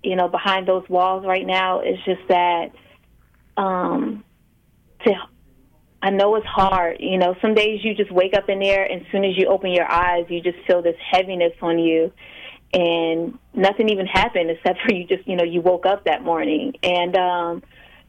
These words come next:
just always having to try your best to, um, you disconnect yourself from society, and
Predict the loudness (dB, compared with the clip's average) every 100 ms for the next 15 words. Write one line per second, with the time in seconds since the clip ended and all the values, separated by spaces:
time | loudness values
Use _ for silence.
0 | -6 0 0 -2 -12 0 2 4 2 -2
1 | 0 0 0 -4 -6 -4 0 2 2 0
2 | -2 -8 _ _ _ _ -8 0 2 2
3 | 2 0 0 2 2 2 -4 -2 0 2
4 | -2 -2 -2 0 0 -2 -4 -6 -10 _
5 | _ _ _ _ -2 0 2 0 2 -2
6 | 0 -2 0 -2 0 -2 0 -2 -4 -2
7 | -4 0 0 2 0 0 0 2 2 0
8 | -2